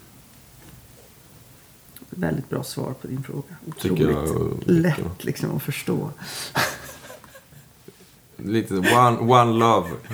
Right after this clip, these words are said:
Speaker 2: Bob Marley.
Speaker 1: <laughs> Ja, precis.
Speaker 2: Ja. Eh, är det något som du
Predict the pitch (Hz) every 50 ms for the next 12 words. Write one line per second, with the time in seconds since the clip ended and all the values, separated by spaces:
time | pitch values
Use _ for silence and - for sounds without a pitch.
0 | - - - - - 98 117 117 - 107 110 110 117 113 101 95 80 - - -
1 | - 247 277 302 320 294 285 311 277 165 - - - - 123 143 170 220 190 -
2 | - - - - - - - - - - - - - - - - - - _ -
3 | - - - - - - - - - - - - - - - - - - - 104
4 | 104 - - - _ - - - - 117 - 156 156 127 101 - - 104 101 92
5 | 87 87 85 90 92 104 104 101 90